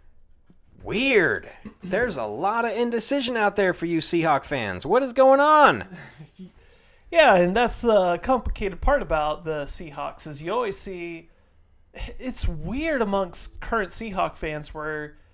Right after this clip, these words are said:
Speaker 2: you don't see a lot of Shaun Alexander jerseys these days, and I think he's the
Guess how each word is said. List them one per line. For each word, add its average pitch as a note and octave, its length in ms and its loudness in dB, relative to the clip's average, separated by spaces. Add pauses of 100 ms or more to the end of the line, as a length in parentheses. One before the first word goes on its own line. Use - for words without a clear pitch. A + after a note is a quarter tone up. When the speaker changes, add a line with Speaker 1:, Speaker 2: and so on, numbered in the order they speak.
(200)
Speaker 2:
you F#3+ 80 -10
don't B3 240 4
see C4 180 -8
a G#3 80 -2
lot E3+ 240 0
of D3 80 -8
Shaun G3 300 2
Alexander E3 580 -4
jerseys C#3+ 600 -14
these C#3 260 -14
days, D3+ 420 -10
and D#3+ 80 -12
I F3 140 -8
think F3 240 -6
he's E3+ 260 -12
the D#3+ 220 -12